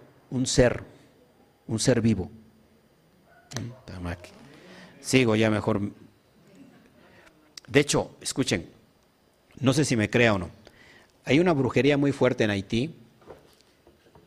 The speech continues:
que le puede dar vida a los muertos. ¿Eh?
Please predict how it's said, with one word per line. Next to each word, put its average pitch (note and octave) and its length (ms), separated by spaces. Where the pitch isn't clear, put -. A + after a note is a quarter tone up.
que B2+ 100
le B2 100
puede C#3 220
dar C3 200
vida C3+ 220
a - 20
los G#2+ 180
muertos. - 560
¿Eh? G#3 280